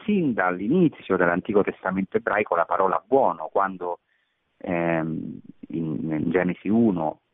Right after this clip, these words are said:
si dice come un ritornello che tutto quello che Dio aveva fatto era cosa molto buona, in ebraico si usa una sola parola, era tov, cioè era buono, era buono, poi alla fine dice era molto buono, tov meod.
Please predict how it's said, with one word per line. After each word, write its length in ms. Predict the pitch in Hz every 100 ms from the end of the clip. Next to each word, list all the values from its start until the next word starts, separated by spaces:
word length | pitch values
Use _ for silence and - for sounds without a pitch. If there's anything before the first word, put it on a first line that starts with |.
| -
si 100 | -
dice 300 | 80 92 -
come 220 | - 85
un 100 | 87
ritornello 960 | 82 82 82 80 92 113 98 82 80 78
che 160 | 80 -
tutto 280 | 101 -
quello 220 | 85 92 80
che 100 | 80
Dio 180 | 95
aveva 200 | 87 80
fatto 340 | 78 110 104 85
era 140 | 78
cosa 400 | - 104 - 85 _ -
molto 360 | 95 101 -
buona, 560 | 78 80 76 76 92 131 - _ _ -
in 100 | 85
ebraico 420 | 78 87 87 80
si 120 | -
usa 160 | 90 78
una 140 | 78
sola 220 | - 87
parola, 400 | 80 85 87 80
era 180 | 76 76 _ _ _ -
tov, 460 | 117 85 80 90
cioè 160 | 92 82
era 120 | 78
buono, 640 | - 107 95 80 87 98 _ _ _ _ _
era 220 | - 80
buono, 340 | 82 113 120 82
poi 160 | 82
alla 140 | 76 78
fine 180 | 107 87
dice 220 | 87 -
era 100 | 76
molto 420 | 92 117 107 82
buono, 420 | 80 80 80 90
tov 260 | - 90 82
meod. 600 | 101 117 80 80 113